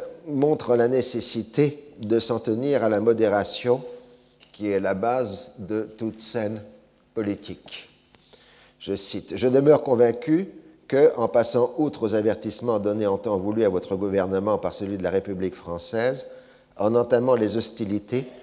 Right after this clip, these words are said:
en prenant par la force des armes possession de Jérusalem et de maints territoires jordaniens, égyptiens et syriens, en y pratiquant la répression et les expulsions qui sont inévitablement les conséquences d'une occupation, dont tout indique qu'elle tend à l'annexion,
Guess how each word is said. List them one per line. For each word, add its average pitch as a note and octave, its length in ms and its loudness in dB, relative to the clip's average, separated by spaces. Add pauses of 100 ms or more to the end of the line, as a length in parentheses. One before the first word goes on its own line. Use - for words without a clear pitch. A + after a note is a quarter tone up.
(260)
en A2+ 100 0
prenant C3 320 6
par B2 180 6
la A#2 140 6
force - 600 -2
des A2 300 2
armes G#2+ 240 4
possession A2+ 500 -4
de G#2 140 2
Jérusalem G#2 640 2
et F2+ 40 -4
de F#2 100 -2
maints A2 180 0
territoires G#2 540 0
jordaniens, G2 560 0
égyptiens F#2 460 -4
et F#2+ 80 -2
syriens, G2+ 520 -4 (520)
en A2 140 0
y B2 120 2
pratiquant C3 520 4
la A#2+ 120 8
répression A#2+ 640 0
et A#2 40 4
les G#2+ 200 0
expulsions A#2 760 -6
qui A2 120 -6
sont A2 220 -6
inévitablement A2 880 0
les F#2 120 0
conséquences F#2+ 540 -4
d'une F#2 140 -4
occupation, F#2 720 -4 (580)
dont A2 160 0
tout C3 240 0
indique B2+ 460 4
qu'elle A2 240 0
tend A2+ 140 4
à G2 60 4
l'annexion, F#2+ 680 -2